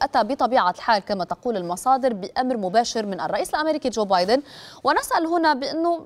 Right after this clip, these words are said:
لربما إلى أي مدى الإق-، ال-، واشنطن محرجة في، آه، مسألة الرد من عدمه والخيارات المطروحة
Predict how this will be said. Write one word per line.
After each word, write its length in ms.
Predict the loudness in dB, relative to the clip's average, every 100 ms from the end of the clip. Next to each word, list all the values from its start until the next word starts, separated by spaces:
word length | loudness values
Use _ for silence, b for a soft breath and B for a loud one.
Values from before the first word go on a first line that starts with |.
| -4
لربما 420 | -2 0 0 2 0
إلى 140 | 0
أي 80 | 2
مدى 180 | 2 4
الإق-، 680 | 2 0 -4 -6 -6 -4
ال-، 600 | -4 0 0 2 2 2 4
واشنطن 400 | 2 0 -2 2
محرجة 640 | 2 2 2 2 4 2 0 B B -12
في، 380 | -2 2 4 4
آه، 440 | 4 6 6 6 4
مسألة 460 | 0 -2 0 0 0 0
الرد 340 | 4 4 4
من 180 | 0 2
عدمه 500 | 2 4 2 2 0
والخيارات 520 | -2 -2 2 4 2 0
المطروحة 640 | -4 -2 -2 2 2